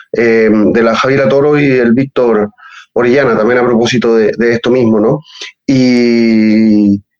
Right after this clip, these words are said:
y dentro de esa, dentro de esa columna, las cuestiones que se planteaban, como lo dec-, como lo decía Emilia, eh, que dentro de la experiencia contemporánea neoliberal hay un desdibujamiento del rol de la familia usual, ¿no? Porque cuando tú tenés que trabajar,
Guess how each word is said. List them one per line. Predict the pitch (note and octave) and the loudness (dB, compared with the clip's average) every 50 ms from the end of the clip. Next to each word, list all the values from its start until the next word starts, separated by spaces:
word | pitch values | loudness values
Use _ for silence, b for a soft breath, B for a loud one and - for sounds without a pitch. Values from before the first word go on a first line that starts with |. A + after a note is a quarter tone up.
| _ _ _ _ _ _ | _ _ _ _ _ _
y | - C#3 | -4 -2
dentro | C3+ C#3+ D3 D3+ D3+ E3 D#3 D3+ | 0 2 2 2 2 0 2 2
de | D3 C#3+ | 2 0
esa, | D3 C#3+ - D3+ C#3+ C3+ B2 - | 0 -2 -2 -2 0 0 0 0
dentro | - A#2 C#3 C#3+ - C3+ | 0 0 -2 0 0 0
de | C#3+ | -2
esa | D3 D3 | 0 0
columna, | D#3 E3+ F#3+ G#3+ G3 E3 | 0 2 2 2 2 2
las | C#3+ C#3 C3+ | 0 0 -2
cuestiones | - C#3+ - D3 D3 C#3+ | -4 -4 -2 -2 -2 -2
que | C#3+ | -2
se | C#3 D#3 | -2 -2
planteaban, | C#3+ D3+ D3+ D3 D3+ F#3+ G3 F#3 E3+ - - | 0 0 0 0 0 0 0 0 -2 -2 -2
como | A2 A2 A2+ | -2 0 0
lo | A2+ A2 | 0 0
dec-, | A2+ A2+ - - | 0 -2 -4 -4
como | - A2 A#2 B2 | -2 0 0 2
lo | B2 | 0
decía | B2 A#2+ - D#3 | 0 0 0 0
Emilia, | D#3 E3+ E3+ E3 E3+ F3+ F3+ - | 2 2 2 2 2 0 0 0
eh, | C3+ B2+ A2+ - _ | -2 -2 -4 -4 _
que | - C3+ | -4 -2
dentro | A#2+ C#3+ D#3+ E3 - D3 | 0 0 0 0 0 0
de | D3+ D3+ | 0 0
la | C#3+ | 0
experiencia | C#3+ - C#3 C#3+ E3 F3 F3 F3 C#3 | -2 -2 -2 0 0 0 -2 -2 -2
contemporánea | D3+ D3 C#3+ C#3 C#3 - C#3 D#3 G3 F#3+ E3+ D3 | -2 -2 -2 -4 -2 -2 -2 0 0 0 0 0
neoliberal | C#3 C3 C3+ C3+ C3+ C#3+ D#3 E3+ E3+ E3 E3+ | 0 0 0 0 0 0 0 0 0 0 2
hay | D#3+ D#3 D#3+ | 2 2 2
un | D3+ C#3+ | 2 0
desdibujamiento | C3+ B2+ - C3 C3 C3+ C3+ - C3+ C3 C#3+ E3 F3+ F3+ F3+ - D3 | 0 -2 -2 -2 -2 -2 -2 -2 -2 0 0 0 0 0 0 0 0
del | D3 C#3 | 2 2
rol | E3+ F3 F3 - | 2 0 0 0
de | A2+ | 0
la | A2 A2+ | -2 -2
familia | A2 - B2 B2+ B2+ A#2+ A#2+ A2+ G#2 | -2 -2 -2 0 0 0 2 2 0
usual, | G#2 G#2 G#2 - D3+ C#3 A2+ G2 F#2+ | 0 -2 -2 -2 -2 -2 0 0 0
¿no? | G#2 A#2+ B2 B2+ B B B B B B B B B | 0 -2 -2 -4 B B B B B B B B B
Porque | - B2 A2+ - A2+ | -6 -6 -4 -2 0
cuando | B2 C3 C3 C3 | 0 0 0 0
tú | C3 D3+ D3+ | 0 0 0
tenés | D3 D3+ D3+ D3 | 0 0 0 0
que | D3 D3+ | 0 0
trabajar, | C#3 C#3+ C#3 C#3 C3+ - D3 D3 D3+ D3+ | 0 2 0 0 0 0 0 0 0 -2